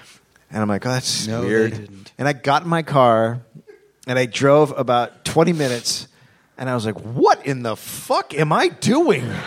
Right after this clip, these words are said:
Speaker 1: <laughs> Turned around, came right
Speaker 2: I,
Speaker 1: back.
Speaker 2: you know what? You know what? I'm getting better. I always would do that. I would always do that, and I had a thing a month ago. It was the last time I ever did it. It was like, "Would you, Dana, uh, George Lopez has a show on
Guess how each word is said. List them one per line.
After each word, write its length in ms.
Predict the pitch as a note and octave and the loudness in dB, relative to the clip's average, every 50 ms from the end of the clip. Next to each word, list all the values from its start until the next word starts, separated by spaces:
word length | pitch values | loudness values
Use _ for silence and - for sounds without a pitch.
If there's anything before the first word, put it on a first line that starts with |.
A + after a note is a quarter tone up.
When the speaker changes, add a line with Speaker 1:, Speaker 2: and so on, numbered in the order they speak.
| - - - - - - - - - | -10 -10 -8 -8 -8 -8 -8 -8 -8
Speaker 1:
<laughs> 600 | - - - - - - - - - - - C3+ | -8 -8 -10 -12 -12 -12 -10 -10 -6 -4 -2 -2
Turned 260 | - A2 B2+ C3 C#3 | -2 -2 -2 0 0
around, 320 | D3 C#3 C3+ C3+ C#3 C3 | 2 2 2 0 -2 0
came 180 | - C#3+ C#3 C3+ | 0 0 0 2
right 120 | C#3 D3 | 2 2
Speaker 2:
I, 80 | A3 C4 | 2 2
Speaker 1:
back. 100 | C4 C4+ | 2 2
Speaker 2:
you 60 | C4+ | 2
know 60 | C#4 C#4 | 2 2
what? 200 | D4 C#4 - B3+ | 0 0 -2 -2
You 80 | B3 C4 | -2 0
know 100 | C4+ C4+ | 2 2
what? 220 | C#4+ D4 D4 - A3 | 2 2 2 0 0
I'm 260 | A#3+ B3+ D4 D#4+ F4 D#4+ | 0 0 0 0 0 -2
getting 220 | D4+ C4+ C4+ B3+ | -2 -2 0 0
better. 160 | A3+ B3 B3 G#3+ | 0 0 0 2
I 100 | B3 B3+ | 2 0
always 480 | A#3+ A3+ B3 C4+ C#4+ E4 F4+ F4+ D#4 B3+ | 2 2 2 2 2 2 2 0 0 -2
would 140 | D4 A#3 F#3+ | -4 -8 -6
do 200 | F3 A#3 B3 A#3+ | -6 -4 -2 0
that. 400 | G#3+ G3+ F3 D#3+ D3+ D3+ - - - _ - - - _ - | 0 0 0 0 -2 -4 -6 -10 -18 _ -20 -20 -14 _ 2
I 80 | F#3 | 2
would 140 | G#3 G#3+ G3+ | 4 4 4
always 360 | G#3 A#3 B3+ C#4+ D#4+ D4 A#3 | 4 4 4 4 4 2 -2
do 140 | - B3 A#3+ | -2 -2 0
that, 160 | A3 G3+ F3+ | 2 2 2
and 120 | F#3 F3+ F3 | 0 -2 -2
I 320 | F3+ G3+ A3+ A#3+ B3+ C#4 | 0 0 2 2 2 2
had 280 | C#4 A#3+ B3 B3+ A#3+ A3+ | 2 2 2 2 2 2
a 60 | G#3+ | 2
thing 580 | A3 - - G3+ F3+ E3+ E3 D#3+ D#3+ E3 D#3+ - _ _ _ _ _ - | -2 -4 -4 -2 -2 0 -2 -2 -4 -6 -8 -12 _ _ _ _ _ -12
a 100 | - D#3 | -8 -6
month 460 | D#3+ E3+ F3+ G3 A#3 B3 A#3 A3+ - | -4 -2 0 2 2 2 2 0 -6
ago. 540 | E3 A#2+ C3 A#2+ A2+ A2 G#2+ A2+ A#2 G#2+ - - - - _ _ _ _ | -8 -8 -8 -10 -10 -10 -10 -10 -10 -12 -12 -16 -20 -20 _ _ _ _
It 60 | - | -14
was 80 | C3 - | -10 -8
the 60 | C#3 | -6
last 400 | C3+ C#3+ E3 F3 F#3+ G3+ F#3 - | -2 0 2 2 2 2 0 -2
time 240 | - G3+ F#3 F3+ E3 | -2 -2 0 0 0
I 100 | E3 D#3+ | 0 0
ever 160 | D3+ D3+ C#3 | 0 -2 -4
did 180 | C3+ C3+ C3 A#2+ | -4 -6 -6 -6
it. 60 | A#2+ | -6
It 40 | A2+ | -8
was 120 | A#2 A2+ | -8 -8
like, 160 | C3 B2+ G#2+ A2+ | -8 -8 -8 -8
"Would 220 | B2+ C#3 B2 - | -8 -8 -4 -2
you, 220 | F3 A#3 A#3+ A#3 | 0 0 0 -2
Dana, 480 | F3+ D3+ F#3+ G3 F#3 E3 C3+ A#2+ G#2 - - - _ _ _ _ _ - | 0 0 0 2 2 0 -2 -4 -8 -10 -14 -20 _ _ _ _ _ -8
uh, 180 | - B2+ C3 B2+ | -6 -4 -4 -4
George 400 | A2 - E3+ G3+ A#3 A3 - F#3+ | -2 2 4 6 6 4 4 4
Lopez 520 | G3+ G3+ F#3+ - E3 F#3 F3 F3+ F3 D3 | 4 4 4 4 2 2 2 2 2 0
has 160 | - D#3+ B2 C3+ | -2 -4 -4 -4
a 60 | B2+ | -6
show 580 | - - - F#3 F3 E3 E3 E3+ E3+ F3 E3+ D#3+ | -4 -2 0 2 4 6 6 6 6 6 6 4
on 640 | - C#3 C#3 C3+ B2+ B2 B2 B2 B2 B2+ B2+ C#3 | 2 0 0 0 -2 -2 -6 -8 -10 -12 -12 -14